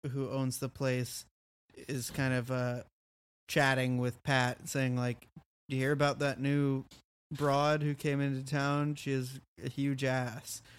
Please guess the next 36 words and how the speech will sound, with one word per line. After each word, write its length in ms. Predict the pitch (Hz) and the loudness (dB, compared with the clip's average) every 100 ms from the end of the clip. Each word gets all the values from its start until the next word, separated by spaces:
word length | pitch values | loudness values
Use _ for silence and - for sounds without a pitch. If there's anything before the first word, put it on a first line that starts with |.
| - | -6
<laughs> 400 | - - 156 - | -6 0 2 4
And 400 | 151 - 156 - 269 320 277 | 2 4 4 2 -2 -2 -2
he's 220 | 160 160 143 | 0 0 0
like, 180 | 135 | -2
"There's 240 | - 143 127 | 0 -2 0
nothing 380 | 139 135 151 139 | -2 0 0 0
greater 380 | 135 135 131 | -2 0 0
than 180 | 127 127 | 0 0
that. 180 | 127 131 | 0 -2
Th-, 180 | 139 135 | -4 -2
that's 280 | 135 131 - | -2 -2 -2
so, 280 | 143 135 127 _ - | 0 0 -2 _ -4
that's 240 | 147 131 | -2 -2
so 200 | - 131 | 0 2
awesome." 560 | 123 123 117 - 120 - - - - | 2 2 -2 -6 -10 -14 -20 -20 -6
And 180 | 147 143 | -2 -2
Pat's 580 | 208 - 139 - - - | 0 2 2 4 4 4
just 200 | 170 156 | 2 2
like, 240 | 165 151 160 202 - | 2 2 0 -10 -12
<laughs> 260 | - 233 - | -12 -12 6
Pat 240 | 180 196 | 8 8
is, 120 | 190 | 8
like, 280 | 175 160 151 | 6 2 0
deeply 500 | 170 170 - 170 170 | 0 0 0 6 8
<laughs> 0 | |
depressed 800 | - 180 - 151 143 - - - | 8 8 8 8 6 4 0 0
at 120 | 139 | -2
this 200 | 139 139 | 0 0
point. 440 | 135 143 143 139 - - - 262 | 2 0 0 -2 -4 -6 -4 4
<laughs> 420 | - - - 202 160 - - - 320 269 - - _ - | 6 6 6 2 2 -4 -16 -10 -4 -2 -2 -6 _ 2
Doesn't 400 | 147 151 143 - | 4 4 0 -4
care 500 | - 143 135 135 135 | 0 2 4 4 2
about, 320 | 131 135 135 | 2 -2 -2
like, 260 | 139 131 - | -4 -6 -2
the 340 | 143 131 127 - - | 2 2 2 -2 -4
new 460 | 151 139 135 131 | 0 2 2 0